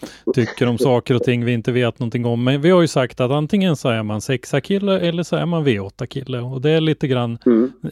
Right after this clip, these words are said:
Speaker 1: det är lite det ni är inne på här också, att du hittade mera rätt med, med V åttan. Den passade dig som, som person lite bättre.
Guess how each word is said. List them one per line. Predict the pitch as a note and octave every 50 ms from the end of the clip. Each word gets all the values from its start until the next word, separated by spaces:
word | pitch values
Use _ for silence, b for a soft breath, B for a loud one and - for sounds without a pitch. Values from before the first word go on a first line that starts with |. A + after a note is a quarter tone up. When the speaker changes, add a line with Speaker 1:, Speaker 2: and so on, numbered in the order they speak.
| - -
Speaker 1:
det | D3 D3
är | D3+
lite | C#3+ D3 C#3 - D#3
det | B2+ C#3 C#3 C3+
ni | C#3+ D#3+ D#3
är | C#3
inne | C3 C3 C3+ D3+ E3
på | - D#3 A#2
här | G#2 A2+ A2 A2
också, | A2 G#2+ - - C3+
att | B2 A#2 - -
du | C#3 A2+
hittade | A#2+ B2 _ - C3 A#2+ A#2+ A#2+
mera | C3 C#3 C3+ B2 A#2+ A2+ A2+ A2+
rätt | A#2+ - B2+ A#2+ C#3+ C3+ - - _ - -
med, | A#2+ A#2 A#2 A2+ A#2 A#2+
med | A#2+ A#2+ A2+
V | A#2+ A#2+ B2
åttan. | B2+ A#2+ _ - A#2+ G#2+
Den | A2+ A#2 A2
passade | - B2+ - - - A#2+ B2+
dig | B2+ C#3 C#3 A#2+
som, | - - B2+ A2 G#2+ - B B B B B
som | - C3+ A#2+ A2
person | C3+ B2+ D#3+ D3+ B2+ A2
lite | G#2+ G#2 - B2+
bättre. | B2+ G#2+ - - -